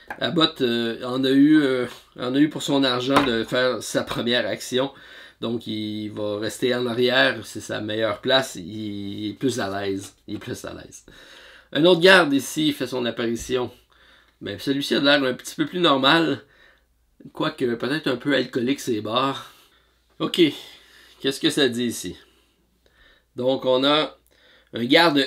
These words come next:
Yves vous arrête et demande à connaître, euh, your business. Donc, qu'est-ce que, qu'est-ce qu'on fait là présentement ?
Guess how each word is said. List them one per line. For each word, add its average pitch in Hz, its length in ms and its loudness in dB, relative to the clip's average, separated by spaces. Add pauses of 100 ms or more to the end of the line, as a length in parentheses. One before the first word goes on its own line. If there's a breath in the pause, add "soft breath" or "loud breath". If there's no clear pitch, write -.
Yves 139 600 0
vous 123 180 -2
arrête 147 460 4
et 120 60 -2
demande 139 420 2
à 107 80 -4
connaître, 143 540 0
euh, 104 320 -2 (560 soft breath)
your 120 220 0
business. 117 540 0
Donc, 104 200 -10
qu'est-ce 123 160 -8
que, 135 80 0
qu'est-ce 117 260 -2
qu'on 131 160 -4
fait 131 200 -2
là 127 160 2
présentement ? 110 540 -6